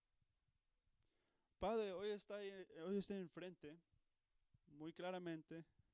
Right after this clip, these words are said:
claramente sabiendo que yo no soy suficiente para estas cosas. Padre, ¿quién es suficiente para estas cosas? ¿Quién, quién se atre-, atrevería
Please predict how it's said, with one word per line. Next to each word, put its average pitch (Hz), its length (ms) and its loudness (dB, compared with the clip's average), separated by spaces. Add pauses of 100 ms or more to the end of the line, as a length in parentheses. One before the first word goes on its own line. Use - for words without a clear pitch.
(1700)
claramente 165 360 -2
sabiendo 190 460 2
que 175 80 -2
yo 180 120 2
no 185 120 0
soy 202 200 2
suficiente 127 760 -2 (320)
para 151 160 -4
estas 160 240 -4
cosas. 131 340 -6 (2250)
Padre, 240 240 6
¿quién 262 160 4
es 269 120 6
suficiente 240 540 -2
para 151 180 -10
estas 143 220 -12
cosas? 135 300 -14 (2000)
¿Quién, 247 440 -2 (360)
quién 269 200 0
se 254 220 -4 (300)
atre-, 165 280 2
atrevería 156 880 2